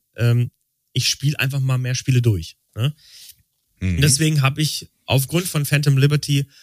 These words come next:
Speaker 1: hab ich halt mir gesagt, okay, das fängst du jetzt nochmal an und ziehst es auch wirklich durch.
Speaker 2: Okay.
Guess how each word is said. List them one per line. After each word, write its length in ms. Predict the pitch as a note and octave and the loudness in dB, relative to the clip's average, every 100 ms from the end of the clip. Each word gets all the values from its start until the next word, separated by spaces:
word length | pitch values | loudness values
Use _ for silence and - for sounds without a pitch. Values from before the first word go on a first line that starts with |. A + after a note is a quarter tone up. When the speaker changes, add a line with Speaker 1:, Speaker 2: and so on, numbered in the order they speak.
| _ | _
Speaker 1:
hab 160 | - B2+ | -2 0
ich 120 | D3 | 2
halt 140 | C3+ C3 | 2 0
mir 100 | B2+ | 0
gesagt, 300 | A#2+ A#2 A2 | 0 -2 -2
okay, 280 | G#2+ A2+ F2+ - _ | -4 0 -2 -4 _
das 460 | - C#3+ - - - _ _ | -2 0 0 -2 -6 _ _
fängst 260 | - C#3+ B2+ | 0 2 0
du 40 | |
jetzt 80 | A#2 | 0
nochmal 220 | A#2 D#2+ | 0 2
an 120 | B2+ | 0
und 100 | B2 | 0
ziehst 220 | - B2 A2 | 0 0 0
es 100 | G#2+ | -2
auch 140 | G2 | -2
wirklich 220 | G#2 F#2 | -2 -2
durch. 300 | - E2 D#2 - _ _ | -2 -4 -4 -12 _ _
Speaker 2:
Okay. 260 | - D3 D3+ | -12 -8 -8